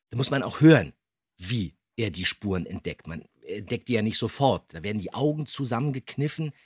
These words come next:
dann stockt man und dann erkennt man was. Und das Problem ist hier, der Hörer muss verstehen, was Bob tut. Und das ist immer tricky an so einer Stelle, wo der Sprecher dann mit sich selber reden muss.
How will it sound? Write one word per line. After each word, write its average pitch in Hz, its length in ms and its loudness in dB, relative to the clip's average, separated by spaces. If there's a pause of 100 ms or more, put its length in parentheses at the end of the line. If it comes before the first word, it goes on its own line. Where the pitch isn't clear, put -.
(240)
dann 110 320 -4
stockt - 600 0
man 151 280 0
und 123 200 -8
dann 117 140 -2
erkennt 95 420 -6
man 69 180 -12
was. - 180 -14
Und - 140 -10
das - 180 -6 (400)
Problem 147 400 4
ist 214 140 -2
hier, 147 300 2 (400)
der 107 160 0
Hörer 147 260 4
muss 131 220 2
verstehen, 135 760 2
was 92 220 -8
Bob - 300 -8
tut. - 320 -16 (580)
Und 135 120 -4
das 165 120 6
ist 156 140 0
immer 165 260 6
tricky 147 420 0 (180)
an 120 140 -6
so 117 100 -4
einer 131 140 -2
Stelle, 123 320 0
wo 123 80 0
der 113 120 0
Sprecher 123 380 -2
dann 110 180 0
mit 110 140 -2
sich - 200 -6
selber 131 400 2
reden 82 240 -8
muss. 64 380 -10